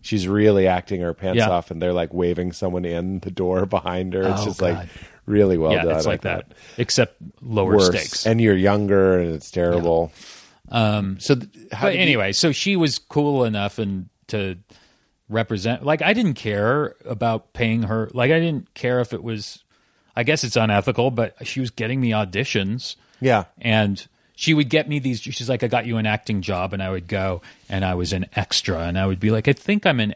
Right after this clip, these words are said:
Speaker 2: extra," and she's like, "It doesn't matter. You're on a set." And she was right. I was
Speaker 1: Yeah,
Speaker 2: like,
Speaker 1: she was right.
Speaker 2: I liked being an ex-, you know, I did a bunch of, like, music videos as an extra, but then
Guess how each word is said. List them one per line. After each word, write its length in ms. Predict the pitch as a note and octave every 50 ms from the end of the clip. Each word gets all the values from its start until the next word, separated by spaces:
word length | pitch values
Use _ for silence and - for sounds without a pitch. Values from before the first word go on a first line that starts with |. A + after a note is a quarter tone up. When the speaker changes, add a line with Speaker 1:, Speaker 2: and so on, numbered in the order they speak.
| -
Speaker 2:
extra," 680 | - C#3+ D3+ - - - - - D#3 C#3+ C#3 C#3 C3+ C3
and 220 | B2+ B2+ B2 A2+
she's 260 | - - - G#2+ G#2+ -
like, 200 | A2+ A2 - -
"It 100 | C#3+ -
doesn't 240 | D#3+ D3+ A#2+ C#3
matter. 240 | B2+ B2+ A#2+ G#2 G2+
You're 280 | F#2+ F#2 A2 A2 G#2 F2+ - - - - - _ _ -
on 180 | A#2+ A2+ A2+
a 80 | A2 G2
set." 440 | - - - A#2+ G#2 F#2 F2 - - -
And 280 | G#2+ F#2 F#2 F#2 F2 - _ - _ _ _ _ _ _
she 160 | - - C#3+
was 180 | D#3 F#3 F3 D#3
right. 280 | G3 A#3+ B3 E3+ A#2+
I 80 | A2+ A2
was 220 | A2 A2+ G#2+ -
Speaker 1:
Yeah, 80 | A2 G#2+
Speaker 2:
like, 100 | A2 A2 G#2
Speaker 1:
she 100 | - G#2+
was 220 | G#2 G#2 G2 F2+
right. 160 | F#2 E2 E2+ -
Speaker 2:
I 140 | - A#2+ B2
liked 320 | B2+ D3 F3 F#3+ - - -
being 240 | A#2+ A2+ G2+ F#2+ G2
an 100 | F#2+ F#2
ex-, 200 | F2+ F2+ - _ _ -
you 160 | A2+ A#2 G#2+
know, 160 | G#2 F#2 F2+ - _ _ - - - - _ _ -
I 60 | - A2
did 160 | A2 D#3 C#3+
a 40 | A#2+
bunch 380 | G2+ - A#2 A#2 B2+ - - G#2+
of, 120 | G2+ F#2
like, 180 | G2+ G2 F#2+ -
music 340 | G#2 G2 G#2 G#2+ G2 - -
videos 440 | - G#2+ G#2+ G#2+ G#2+ G#2+ G#2 F#2 G#2
as 200 | F#2 E2+ F2 F2+
an 120 | F2+ F2+
extra, 420 | F#2 F#2 - - - - F#2+ F#2+
but 220 | G2 - B2 A2 -
then 280 | D3 C#3+ C#3 C3+ B2